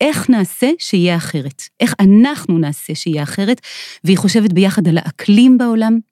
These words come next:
בימים אלה, והיא חושבת על החברה בעולם בימים אלה, והיא שואלת איך נעשה עתיד בימים אלה. והמגילה עונה,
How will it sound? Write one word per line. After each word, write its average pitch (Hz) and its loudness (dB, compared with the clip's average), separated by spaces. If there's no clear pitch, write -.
בימים 180 2
אלה, 185 0
והיא 160 0
חושבת - -4
על 165 0
החברה 160 -2
בעולם 208 2
בימים 180 2
אלה, 175 0
והיא 170 2
שואלת 196 0
איך 240 0
נעשה 208 0
עתיד 214 -2
בימים 160 2
אלה. 143 -8
והמגילה 175 2
עונה, 202 4